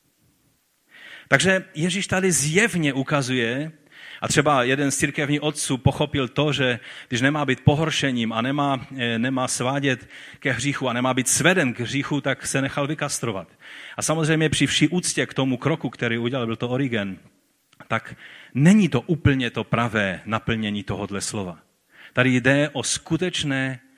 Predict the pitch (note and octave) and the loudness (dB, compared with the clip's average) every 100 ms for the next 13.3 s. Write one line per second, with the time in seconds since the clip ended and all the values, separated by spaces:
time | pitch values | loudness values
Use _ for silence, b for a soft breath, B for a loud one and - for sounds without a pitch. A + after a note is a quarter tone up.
0 | b b b G#2+ A2+ E3+ E3+ E3 E3+ D#3+ | b b b -4 0 0 0 -4 -2 -4
1 | B2 A#2+ C#3+ - D3+ C#3+ D#3+ - B2+ A#2 | -2 -2 0 0 -2 -2 -2 -2 -4 -4
2 | G#2+ F2 F2 - B - - F#3+ - G#3 | -6 -6 -12 -16 B -18 2 2 4 4
3 | G3+ F#3+ F3+ D3+ - D3 - A2+ A2 G#2 | 4 2 0 0 0 -2 -2 -4 -2 -4
4 | - B2 G#2 A2+ B2+ - C#3 D3+ C#3+ B | -6 -6 -4 -4 -4 -2 -2 -2 -6 B
5 | B B A#2+ A#2 A#2 A#2 A2 A2+ A2 A2 | B B -8 -4 -2 -2 -2 -4 -6 -2
6 | B2 C#3+ D#3+ D#3 C3 B2+ - A2+ A2 A2 | -2 -2 -2 -2 -2 -2 -4 -4 -4 -4
7 | A2 B B F#2+ G#2+ A2 G#2 G#2+ A#2 G#2+ | -8 B B -8 -4 -2 -2 -4 -6 -6
8 | G2+ G#2 B2 B2 G#2+ - G2+ G#2 G2 G2+ | -4 0 0 0 -2 -2 -4 -4 -4 -4
9 | G#2 G2+ B B - - A2+ A#2 A#2+ A#2 | -4 -6 B B -4 -2 2 2 2 -2
10 | A2 - A2 - A2+ A2 G#2+ G2+ F#2+ F#2+ | -2 -6 -4 -2 -2 -2 -2 -4 -6 -6
11 | G#2+ G#2 G#2 - B B G#2+ G2+ G#2 F#2 | -6 -6 -8 -12 B B -10 -8 -6 -8
12 | F#2+ - G#2+ F#2+ F2+ - - F#2 F2 E2 | -8 -8 -6 -6 -8 -10 -8 -6 -8 -12
13 | E2 - - | -12 -14 -16